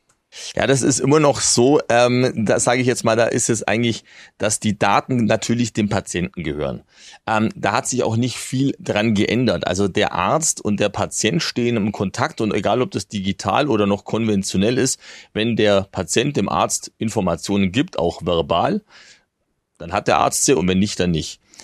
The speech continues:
Das bedeutet, wenn der Patient natürlich auf dem digitalen Weg das Ganze machen will, muss er auch hier seine Einverständniserklärung geben.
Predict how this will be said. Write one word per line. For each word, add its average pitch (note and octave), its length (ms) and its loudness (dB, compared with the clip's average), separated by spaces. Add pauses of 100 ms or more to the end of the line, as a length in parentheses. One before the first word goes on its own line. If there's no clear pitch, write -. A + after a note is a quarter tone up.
Das F2 140 -12
bedeutet, G#2+ 520 0 (140)
wenn G#2 300 0
der F#2 140 2
Patient A#2+ 520 2
natürlich G2 460 0
auf F#2 100 -2
dem F2+ 100 -2
digitalen G#2+ 600 -2
Weg B2 140 -2
das - 140 -6
Ganze A2 300 -2
machen G2+ 260 0
will, G2 80 2
muss G#2 200 0
er D2 100 0
auch G2 160 -2
hier C3+ 160 0
seine A2 260 0
Einverständniserklärung A#2+ 1300 -2
geben. C#3 300 0